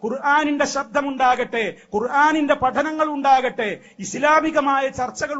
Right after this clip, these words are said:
ഉണ്ടാവട്ടെ. എന്തൊരു മനോഹരമായ സ്നേഹമുള്ള ബാപ്പയും സ്നേഹമുള്ള ഉമ്മയും ഭാര്യയും ഭർത്താവും മക്കളൊക്കെ ഒരുപോലെ. ഇതാ ഇസ്ലാം പറഞ്ഞത്. അല്ലാതെ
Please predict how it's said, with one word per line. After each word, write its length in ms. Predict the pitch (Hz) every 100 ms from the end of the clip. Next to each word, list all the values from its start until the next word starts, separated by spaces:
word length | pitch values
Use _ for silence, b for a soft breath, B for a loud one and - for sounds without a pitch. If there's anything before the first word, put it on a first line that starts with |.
| 269
ഉണ്ടാവട്ടെ. 480 | 240 240 233 226 185 B B 175
എന്തൊരു 300 | 240 302 285 247
മനോഹരമായ 760 | 226 262 302 285 277 262 247 240 240
സ്നേഹമുള്ള 600 | 233 240 277 285 254 240 220 - B -
ബാപ്പയും 500 | 190 240 269 262 254 233
സ്നേഹമുള്ള 520 | 220 269 285 254 247 240 226
ഉമ്മയും 400 | 262 277 262 202 B B 175
ഭാര്യയും 480 | 214 277 277 254 220
ഭർത്താവും 500 | 214 220 277 262 254 220
മക്കളൊക്കെ 460 | 220 220 269 226 214
ഒരുപോലെ. 420 | 208 233 226 214 180 B B 185
ഇതാ 160 | 208 202
ഇസ്ലാം 320 | 180 180 190 180
പറഞ്ഞത്. 300 | 175 160 156 b b 190
അല്ലാതെ 360 | 220 226 233